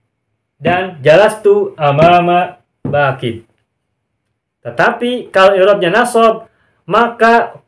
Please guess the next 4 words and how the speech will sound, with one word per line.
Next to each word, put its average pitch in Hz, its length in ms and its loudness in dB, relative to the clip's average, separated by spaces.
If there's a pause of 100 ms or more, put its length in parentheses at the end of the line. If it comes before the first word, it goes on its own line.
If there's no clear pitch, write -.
(100)
huruf 202 320 0
ya-nya 190 720 -2
dimunculkan 143 880 -4 (320)
dan 127 640 -2